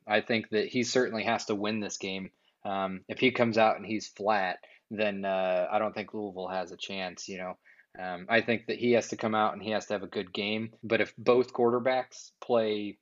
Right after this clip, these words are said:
you know, at an even level, even then, I think that, uh, F S U probably is, is got the better chance to win. So I think that, um, you know,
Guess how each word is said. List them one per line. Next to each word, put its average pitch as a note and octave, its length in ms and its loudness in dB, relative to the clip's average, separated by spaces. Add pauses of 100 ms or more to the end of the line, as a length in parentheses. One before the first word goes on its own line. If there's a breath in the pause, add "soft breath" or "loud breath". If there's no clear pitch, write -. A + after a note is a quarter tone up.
(140)
you G#2+ 140 -6
know, F#2+ 240 -10
at A2+ 100 0
an A2+ 140 -4
even A#2 320 -2
level, G#2+ 480 0 (320 soft breath)
even C#3+ 260 4
then, A#2 240 2
I F#2+ 80 -2
think F#2+ 300 -10 (100)
that, G2 340 -8
uh, G2 320 -2
F A2+ 200 -2
S G2 180 -4
U G#2+ 160 -4
probably G2 580 -2
is, G2+ 280 -8
is F#2+ 420 -10
got G2+ 180 2
the - 60 -12
better G2 240 0
chance F#2+ 320 -6
to F#2+ 100 -8
win. G2+ 300 -4 (320 loud breath)
So G#2 320 4
I A2+ 140 4
think A2 300 0
that, G2+ 240 -2 (120)
um, F#2 400 -4 (180)
you F#2+ 100 -8
know, F2 180 -4